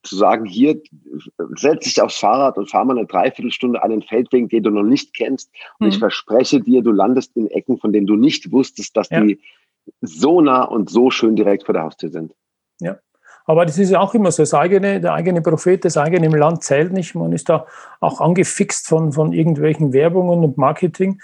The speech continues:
Speaker 2: Äh, und das ist schön, dass ihr da Marketing für die eigene Region macht mit diesem Format und damit auch, äh, Chancen aufzeigt und Neugierde wächst, mal Dinge zu erleben, die man gar nicht
Speaker 1: <laughs>
Speaker 2: vermutet. Ja.
Speaker 1: Ja, das, das wurde mir, also,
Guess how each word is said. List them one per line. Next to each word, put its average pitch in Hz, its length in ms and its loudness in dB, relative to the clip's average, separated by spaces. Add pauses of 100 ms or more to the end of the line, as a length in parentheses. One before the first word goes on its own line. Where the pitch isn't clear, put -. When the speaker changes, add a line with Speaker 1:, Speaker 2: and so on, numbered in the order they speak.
(340)
Speaker 2:
Äh, 151 80 -4
und 156 580 0 (100)
das 160 200 -2
ist 185 80 0
schön, 180 240 0
dass 165 220 2
ihr 175 180 -2
da 165 360 2
Marketing 165 540 0
für 165 100 -2
die 156 120 0
eigene 156 440 2
Region 147 320 0
macht 170 180 -2
mit 160 160 -4
diesem 165 240 -4
Format 156 460 0 (400)
und 143 180 -6
damit 147 340 0
auch, 143 420 0
äh, 139 200 4
Chancen 147 380 -2
aufzeigt 147 540 -2
und 156 120 2
Neugierde 151 560 2
wächst, 170 340 -4 (360)
mal 143 180 0
Dinge 165 280 0
zu 175 120 -2
erleben, 151 380 0
die 151 100 0
man 151 140 2
gar 135 100 -4
nicht 156 160 -2
Speaker 1:
<laughs> - 20 -2
Speaker 2:
vermutet. 156 560 -2 (200)
Ja. - 240 -8 (300)
Speaker 1:
Ja, 185 220 2 (220)
das, - 180 -4
das 147 240 0
wurde 147 220 4
mir, 139 180 2
also, 120 220 4